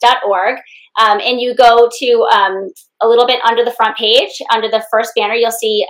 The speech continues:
um, veterans, for veterans, and there's an application tab right on there. You can apply, uh, right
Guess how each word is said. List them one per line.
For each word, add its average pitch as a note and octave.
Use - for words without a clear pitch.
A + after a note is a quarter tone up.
um, F#3+
veterans, A#3+
for A3+
veterans, A3+
and A#3+
there's G#3+
an -
application G3+
tab F3+
right G3+
on G3
there. F3+
You C4
can C4
apply, A3+
uh, G3
right G#3+